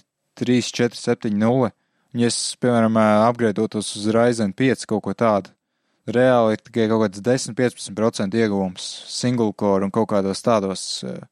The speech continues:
bet, ā, vienīgais lielais ieguvums tur simt četrdesmit procenti bija, ja izmanto, nu, viss kodols, visas tās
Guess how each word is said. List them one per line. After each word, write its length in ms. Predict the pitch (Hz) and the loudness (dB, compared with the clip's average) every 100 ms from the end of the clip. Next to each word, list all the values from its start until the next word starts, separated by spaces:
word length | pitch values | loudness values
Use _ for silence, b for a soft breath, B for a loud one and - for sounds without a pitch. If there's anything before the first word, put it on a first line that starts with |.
| _ _ _ - | _ _ _ -10
bet, 140 | 117 | -2
ā, 220 | 131 123 120 | 2 2 2
vienīgais 480 | 139 135 117 - - | 2 2 2 0 0
lielais 380 | 135 131 113 | 2 4 2
ieguvums 400 | 131 113 110 95 | 0 0 0 -2
tur 80 | 107 | -6
simt 240 | - 117 - | -4 -4 0
četrdesmit 420 | 127 110 - 104 | 2 2 0 0
procenti 400 | 117 - 101 95 | 0 0 -4 -2
bija, 220 | 101 101 | -2 0
ja 180 | 104 98 95 98 123 | 2 2 0 -6 -8
izmanto, 480 | 113 110 95 98 101 | -4 -2 -2 -2 -2
nu, 80 | 113 | 0
viss 460 | 117 - - - - | -2 -4 -8 -10 -4
kodols, 500 | 127 117 107 104 - | -2 2 0 0 -2
visas 240 | 113 - | -2 0
tās 240 | 101 95 | 0 0